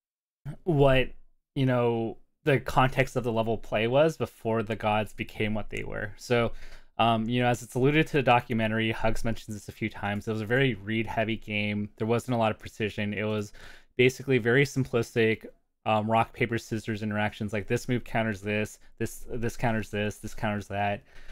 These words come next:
um, this loses to this. Um, so you didn't really have solved situations that much, um, especially in the M L G era. A lot of it was just like, "Okay, if I think he's gonna do this, then I can do this." Whereas now it's,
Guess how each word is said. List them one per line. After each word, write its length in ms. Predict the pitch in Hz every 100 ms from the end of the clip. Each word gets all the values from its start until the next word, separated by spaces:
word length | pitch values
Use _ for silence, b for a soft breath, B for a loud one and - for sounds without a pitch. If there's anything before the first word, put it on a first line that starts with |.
| B -
um, 440 | 104 101 98 101
this 320 | 110 123 - 113
loses 380 | 113 117 104 -
to 100 | 98
this. 440 | 101 98 - - -
Um, 360 | 110 110 110
so 560 | 107 - 120 113 110 104 B -
you 100 | 139
didn't 160 | 196
really 180 | 156 160
have 280 | - 127 123
solved 560 | - 120 113 117 - - - _ _
situations 760 | - 101 110 104 - 117 107 -
that 160 | 107 87
much, 480 | 101 104 127 - -
um, 280 | 98 104 101
especially 320 | - 113 117
in 60 |
the 100 | 107
M 100 | 104
L 80 | 107
G 200 | 95 101
era. 260 | 101 143 151
A 40 |
lot 300 | 110 113 113
of 80 | 113
it 120 | 123
was 260 | 110 110 104
just 360 | - 107 - -
like, 440 | 101 101 98 - b b b _
"Okay, 440 | 113 120 - 113 110
if 200 | 107 -
I 60 |
think 320 | 113 - 175 180
he's 220 | 160 139
gonna 200 | 139 120
do 200 | 120 113
this, 280 | 110 110 -
then 200 | 107 107
I 160 | 104
can 160 | - 104
do 140 | 101
this." 240 | 98 95 -
Whereas 400 | 113 107 107 -
now 360 | 113 113 110
it's, 480 | 107 110 107 - -